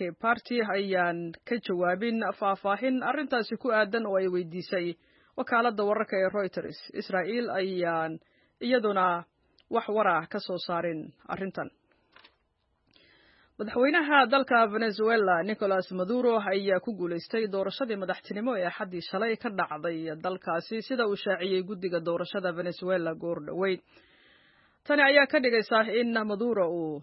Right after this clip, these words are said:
dalkaasi xukumi doono muddo xileedkiisa saddexaad oo xiriira. Guddiga doorashada waxay sheegeen in uu helay koob iyo konton boqolkiiba kadib markii la tiriyey siddeetan boqolkiiba codadka dadka ay dhiibteen amaba sanaadiiqda codadka.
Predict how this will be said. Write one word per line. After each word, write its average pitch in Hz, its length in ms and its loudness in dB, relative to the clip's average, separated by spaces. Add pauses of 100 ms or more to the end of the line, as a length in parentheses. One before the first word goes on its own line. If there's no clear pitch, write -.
(120)
dalkaasi 202 580 0
xukumi 220 420 -4
doono 185 420 0
muddo 180 240 -4
xileedkiisa 214 580 -4
saddexaad 196 600 -2
oo 165 140 -4
xiriira. 185 420 -2 (280)
Guddiga 170 340 -6
doorashada 175 480 0 (520)
waxay 294 180 6
sheegeen 233 400 2
in 254 240 -2
uu 190 180 0
helay 190 280 0
koob 226 300 -4
iyo 196 140 0
konton 202 460 -4
boqolkiiba 190 640 -4
kadib 214 320 -6
markii 220 640 -4
la 185 80 -2
tiriyey 196 500 -2
siddeetan 190 640 -4 (140)
boqolkiiba 185 600 -2 (280)
codadka 165 680 -2
dadka 180 320 -4 (160)
ay 170 160 -4
dhiibteen 196 400 -4
amaba 208 240 -2
sanaadiiqda 170 640 -4
codadka. 185 340 0